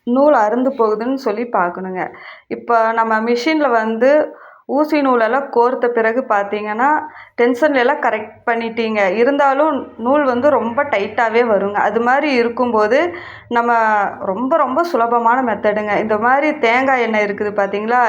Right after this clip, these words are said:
இதை வந்து நம்ம இது மாதிரி ஃபுல்லா அப்ளை பண்ணிட்டு நம்ம தைக்கும்போது கொஞ்சம் நல்லாவே லூசா வருங்க. இந்த மாதிரி ஒரு முறையில பயன்படுத்தலாங்க. இது மாதிரி தேங்காய் எண்ணெய் அப்ளை பண்ணிட்டு தைக்கும்போது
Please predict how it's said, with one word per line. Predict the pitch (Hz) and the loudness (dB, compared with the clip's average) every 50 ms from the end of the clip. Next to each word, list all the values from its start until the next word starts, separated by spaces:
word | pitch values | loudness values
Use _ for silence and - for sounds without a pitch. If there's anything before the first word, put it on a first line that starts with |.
| 196 | 0
இதை | 190 220 208 214 | -2 -2 0 0
வந்து | 214 220 220 233 240 277 320 359 359 - - - - - - - - | 0 0 0 0 0 0 0 0 -2 -6 -14 -18 -18 -20 -20 -8 -4
நம்ம | 226 233 233 226 226 220 214 208 185 - - - - - _ _ _ | -2 0 2 2 2 2 2 2 0 -2 -6 -10 -20 -20 _ _ _
இது | _ - 220 233 | _ -6 -2 0
மாதிரி | 240 262 285 | 0 0 0
ஃபுல்லா | 277 - 247 240 240 262 285 | 0 0 2 2 4 4 2
அப்ளை | 254 220 240 - 247 254 254 | 2 0 0 0 2 2 2
பண்ணிட்டு | 254 240 226 220 226 226 254 262 | 2 0 -2 -2 -2 0 0 0
நம்ம | 262 233 220 | 0 0 -2
தைக்கும்போது | 202 208 202 196 190 - 240 240 214 214 220 285 339 339 339 | -2 -2 -2 -2 -2 -4 -4 -2 0 0 2 2 0 0 0
கொஞ்சம் | - 240 220 214 202 | -2 -2 0 0 0
நல்லாவே | 196 190 202 226 226 220 240 262 | 0 2 2 2 2 2 2 0
லூசா | 233 208 208 220 220 - 233 208 | 0 -2 -6 -6 -4 -2 -2 -2
வருங்க. | 185 180 180 180 180 185 185 180 170 - - - - - - - - _ _ _ _ _ - | 0 -2 -4 -4 -4 -6 -4 -4 -4 -4 -6 -10 -20 -20 -20 -20 -20 _ _ _ _ _ -6
இந்த | 233 247 254 269 269 | -2 0 0 0 2
மாதிரி | 269 277 277 277 277 262 | 2 2 2 2 2 2
ஒரு | 240 233 226 226 214 214 208 208 | 2 2 2 2 2 2 0 0
முறையில | 214 214 214 220 226 226 | -2 0 0 0 0 0
பயன்படுத்தலாங்க. | 220 220 202 190 202 196 196 190 - 190 190 190 190 190 190 185 - - - _ _ _ _ _ _ - | 0 -2 -2 -4 -4 -4 -6 -6 -4 -2 -2 -2 -2 -2 -4 -6 -6 -8 -14 _ _ _ _ _ _ -6
இது | 240 247 | -4 0
மாதிரி | 262 269 285 302 311 311 302 | 2 2 4 4 2 0 0
தேங்காய் | 285 247 247 269 277 285 277 269 | 0 0 0 2 2 2 2 2
எண்ணெய் | 262 254 247 226 | 2 0 -2 -2
அப்ளை | 233 - 247 254 | -2 0 0 0
பண்ணிட்டு | 247 247 233 240 240 240 240 247 | 0 0 0 0 0 -2 -2 -2
தைக்கும்போது | 240 226 208 - 240 240 233 226 226 220 240 | -2 -2 -2 0 -2 0 2 2 2 4 4